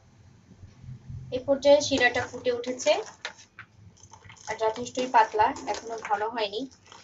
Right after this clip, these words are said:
শিরাটা পাতলায় রাখতে হবে, এই জন্য আমি নামিয়ে নিচ্ছি, নামিয়ে ঠান্ডা করে নিব। মিষ্টির জন্য যে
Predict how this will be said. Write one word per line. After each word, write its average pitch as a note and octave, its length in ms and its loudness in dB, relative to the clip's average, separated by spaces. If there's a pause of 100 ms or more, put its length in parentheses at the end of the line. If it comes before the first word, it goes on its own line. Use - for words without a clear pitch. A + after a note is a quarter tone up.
শিরাটা A#3+ 380 -2
পাতলায় A3+ 380 2
রাখতে A3 280 -2
হবে, A#3+ 180 -2 (100)
এই B3 100 -2
জন্য G#3+ 160 -4 (140)
আমি D4 120 -2 (260)
নামিয়ে G#3+ 340 -2
নিচ্ছি, G3+ 280 -10 (440)
নামিয়ে A#3+ 320 -2
ঠান্ডা A#3+ 320 4
করে F#3+ 200 0
নিব। F3+ 100 -10 (1500)
মিষ্টির C#4+ 380 -4
জন্য D4+ 180 2 (140)
যে D4+ 100 4